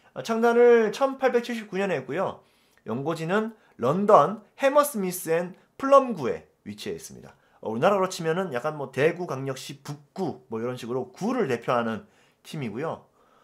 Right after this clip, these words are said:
어, 풀럼구, 예, 풀럼구를 대표하는 팀이고 홈구장은 크레이븐 코티지라는 홈구장을 쓰고 있습니다. 연고지 라이벌로는 첼시,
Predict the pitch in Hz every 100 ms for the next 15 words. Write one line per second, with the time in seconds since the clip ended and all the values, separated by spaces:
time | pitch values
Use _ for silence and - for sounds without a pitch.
0 | _ _ - - - 220 208 175 110 156
1 | - - - - 185 180 147 117 107 110
2 | 104 110 92 104 131 - _ _ - 233
3 | 226 208 220 220 269 262 262 240 254 233
4 | 240 240 214 139 117 104 104 98 147 123
5 | 110 98 113 117 - 92 78 - _ _
6 | 120 175 226 220 185 185 185 180 233 240
7 | - _ _ - - 269 - 127 143 -